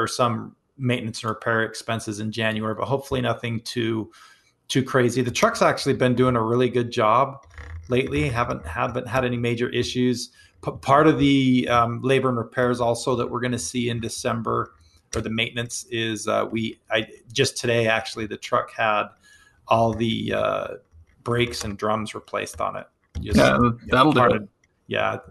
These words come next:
Speaker 1: not, not super cheap, but it's, it's part of your regular maintenance. You know, it's
Speaker 2: Mm-hmm.
Speaker 1: something that you know is gonna happen, and they, you know, that's a, a part that wears out and has to be replaced on,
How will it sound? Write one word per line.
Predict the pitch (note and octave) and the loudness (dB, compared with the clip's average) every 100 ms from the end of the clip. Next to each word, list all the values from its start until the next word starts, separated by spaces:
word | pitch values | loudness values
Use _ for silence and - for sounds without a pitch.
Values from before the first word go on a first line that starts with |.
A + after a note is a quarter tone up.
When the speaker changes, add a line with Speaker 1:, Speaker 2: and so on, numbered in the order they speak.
| _ _ - | _ _ 0
Speaker 1:
not, | D3+ D#3+ | 2 4
not | D#3 D#3 | 4 4
super | - D#3+ C#3+ | 2 0 0
cheap, | - C#3+ C#3 | -2 0 -2
but | C3 | -2
it's, | A#2+ A#2+ B2 | -4 -6 -6
it's | A#2+ - | -6 -8
part | - B2 A#2 | -2 2 2
of | A2 | 0
your | G#2+ A2 | -2 -2
regular | A#2 A#2+ A2+ A2+ | -2 -2 -2 -2
maintenance. | A#2 A#2 G#2 - - | -4 -4 -8 -12 -12
You | G#2+ | 0
know, | |
it's | A2+ B2 | 4 4
Speaker 2:
Mm-hmm. | |
Speaker 1:
something | C3 A#2 A#2+ | 6 4 4
that | - | 0
you | A#2+ A#2 | -6 -2
know | B2 | -2
is | |
gonna | - B2+ | 0 0
happen, | A2 A2+ - B2+ A2 | 0 -2 -2 -4 -4
and | G2+ E2+ - - - _ - | -8 -12 -20 -20 -20 _ -6
they, | A2 G#2+ G#2 _ | -4 -4 -6 _
you | A#2 A2+ | -12 -8
know, | G#2 | -6
that's | G#2+ G2+ | -6 -6
a, | - _ - | -8 _ -10
a | G2 | -10
part | - A#2+ A#2+ - | -6 -4 -4 -4
that | G#2 | -8
wears | A2 A#2 A2+ | -4 -4 0
out | G#2+ A#2 A2+ | 2 2 0
and | G2 | -6
has | G#2+ - | -6 -6
to | G#2 | -8
be | G#2 | -8
replaced | G2 - G#2 G#2+ - | -8 -8 -8 -8 -10
on, | G#2 G2+ G2+ | -8 -8 -10